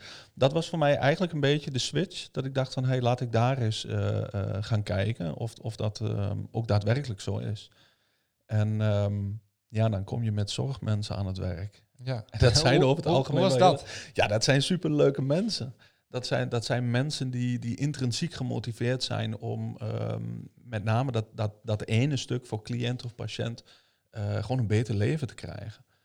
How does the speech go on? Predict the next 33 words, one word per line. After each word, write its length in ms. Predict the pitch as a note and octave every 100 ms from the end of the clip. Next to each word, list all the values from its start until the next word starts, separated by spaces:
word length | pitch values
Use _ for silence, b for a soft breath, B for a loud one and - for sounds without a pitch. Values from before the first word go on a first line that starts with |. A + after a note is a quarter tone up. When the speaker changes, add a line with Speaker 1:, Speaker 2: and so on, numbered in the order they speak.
| _ _
Speaker 1:
En 120 | - G#2
ik 100 | G#2+
denk 160 | B2
dat 140 | B2 G#2
dat 140 | C#3+
mij 200 | B2+ B2
heel 260 | A#2+ B2 -
erg 160 | A2
getriggerd 440 | - - A2+ A#2+ A2
heeft 280 | G#2+ G#2+
om, 340 | F#2 G2+ G#2+ G#2
eh, 360 | G#2 G2+ G2+ -
om 160 | A#2+ A2
daar 260 | G#2+ G#2+
heel 180 | A2+ A#2+
hard 180 | A#2 G#2+
aan 80 | G#2+
mee 160 | G#2 G#2+
te 120 | G#2+
gaan 160 | F#2+
werken. 420 | F#2 - G2 - G#2 _ _ _ _
Speaker 2:
Ja. 220 | B2+ A#2 - _ _
En 300 | G#2+ A2+ B2
was 180 | A2+ A2+
dat 160 | A#2 B2
ook 140 | A#2
iets 120 | A#2+
wat 160 | B2 -
je 80 | A#2
dan 240 | A#2 A#2
in 140 | A#2+ A#2
jezelf 340 | A2 C#3 E3+
herkende? 440 | D3+ - D#3 F3